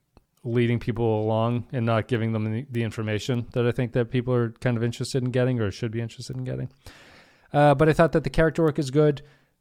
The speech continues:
I think Jerry Ryan is very good in this. I like her and Tuvok talking to each other. I like her and Neelix talking to each other. So I enjoyed all that stuff. Um,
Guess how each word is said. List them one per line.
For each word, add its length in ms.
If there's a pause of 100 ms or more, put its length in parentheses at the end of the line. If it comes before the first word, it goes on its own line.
I 60
think 100
Jerry 280
Ryan 300
is 80
very 200
good 180
in 80
this. 200
I 60
like 220
her 80
and 120
Tuvok 400
talking 320
to 120
each 100
other. 320
I 40
like 220
her 80
and 140
Neelix 360
talking 300
to 120
each 160
other. 240
So 180
I 60
enjoyed 300
all 140
that 220
stuff. 400 (460)
Um, 460